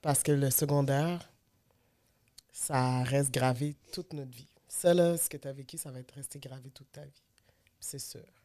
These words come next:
Mais t'as la chance de recommencer à zéro. Tu sais ? De faire des bons choix. Puis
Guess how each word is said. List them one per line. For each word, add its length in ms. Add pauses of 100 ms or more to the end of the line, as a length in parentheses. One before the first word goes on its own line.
(600)
Mais 120
t'as 120
la 160
chance 280
de 80
recommencer 760
à 120
zéro. 480 (1200)
Tu 120
sais ? 120 (680)
De 80
faire 240
des 120
bons 200
choix. 480 (1400)
Puis 240